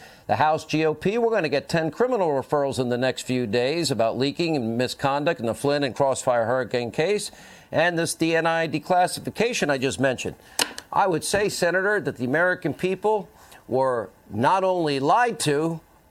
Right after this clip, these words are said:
lied to repeatedly, and that these people we've identified for over three years on this show did everything we reported they did and more.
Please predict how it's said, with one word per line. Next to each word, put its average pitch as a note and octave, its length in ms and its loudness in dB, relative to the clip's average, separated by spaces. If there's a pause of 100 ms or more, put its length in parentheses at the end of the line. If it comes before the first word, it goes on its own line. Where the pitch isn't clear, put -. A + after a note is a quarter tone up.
(160)
lied D#3+ 320 2
to D#3 120 0
repeatedly, D#3+ 960 0 (240)
and D3 180 0
that A2+ 280 0
these G3+ 300 0
people G3 600 0 (240)
we've D#3+ 220 0
identified F#3 680 2
for E3 120 2
over D3+ 180 -2
three F#3+ 280 -2
years F#3 280 0
on E3 160 0
this F#3+ 160 0
show A3 300 0
did D#3+ 260 -2
everything F#3 480 0
we F#3+ 140 0
reported G3 560 0
they D3+ 100 0
did D#3 280 -2
and D#3 200 0
more. C3+ 300 -2